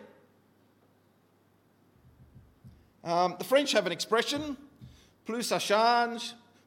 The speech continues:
plus c'est la même chose. That's the consequence of three years of high school French. That's the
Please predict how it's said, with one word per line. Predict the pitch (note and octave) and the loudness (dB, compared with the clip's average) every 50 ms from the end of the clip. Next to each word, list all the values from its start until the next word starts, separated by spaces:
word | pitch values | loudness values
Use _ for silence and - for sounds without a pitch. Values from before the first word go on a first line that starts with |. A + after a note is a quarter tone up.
| _ | _
plus | - G#3+ G#3+ G3+ | -8 -6 -6 -4
c'est | - G3 F#3+ F#3+ | -2 0 0 0
la | F#3+ F#3 | 0 0
même | F#3 F#3+ G3 F#3+ F#3 | 0 -2 -2 -2 -4
chose. | - A#3 B3+ C4 A#3 F#3 D3+ A2+ - - - - - - _ _ _ _ _ _ _ _ _ _ _ _ _ - - - - _ _ _ _ - | -2 2 4 4 4 4 2 0 -4 -12 -16 -18 -20 -20 _ _ _ _ _ _ _ _ _ _ _ _ _ -20 -20 -20 -20 _ _ _ _ -10
That's | C#3+ B2+ - - - | -10 -10 -10 -12 -14
the | C3+ | -14
consequence | - - - - - - - - C3+ A#2+ - C3 | -12 -12 -12 -12 -12 -14 -14 -14 -14 -14 -14 -16
of | G#2 | -18
three | - - F3 F3 E3+ | -16 -12 -10 -8 -8
years | D#3+ D3+ D3+ D3+ C#3 | -6 -8 -8 -10 -12
of | C#3 | -12
high | D3 C#3+ C3+ C3 | -12 -12 -12 -12
school | - - A#2+ | -14 -16 -18
French. | A2+ - - G#2+ F#2 F#2 - | -16 -14 -14 -14 -14 -16 -20
That's | - G#2+ - - | -18 -16 -16 -14
the | - A2 | -14 -16